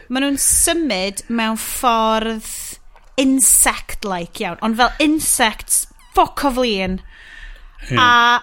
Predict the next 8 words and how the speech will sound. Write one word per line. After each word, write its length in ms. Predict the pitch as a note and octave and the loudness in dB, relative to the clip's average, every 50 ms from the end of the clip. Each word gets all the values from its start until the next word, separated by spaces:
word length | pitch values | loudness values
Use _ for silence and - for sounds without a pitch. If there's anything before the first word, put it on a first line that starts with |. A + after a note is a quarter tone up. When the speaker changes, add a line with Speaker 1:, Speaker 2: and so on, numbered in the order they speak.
| - | -4
Speaker 1:
ma'n 240 | - B3+ C4+ C#4+ C#4 | -4 -2 -2 -2 -2
actu-, 340 | - D4+ - - - - - | -4 -8 -6 -4 -6 -6 -2
o, 140 | - F4 F#4 F4+ | 0 2 2 2
dwi'n 180 | - - D#4 C#4+ | 0 -2 -4 -6
gallu 180 | D#4+ - - D#4 | -6 -6 -6 -8
teimlo 440 | - - - F#4 F4+ F4+ E4+ D#4 C4+ | -8 -6 -6 -4 -4 -2 -2 -2 0
fo 100 | C#4+ C#4+ | 0 -2
rwan. 520 | C#4 D4+ - C#4 G3+ F3 F3 F#3 G#3 A3+ | -2 -2 -2 0 0 0 0 -2 -4 -4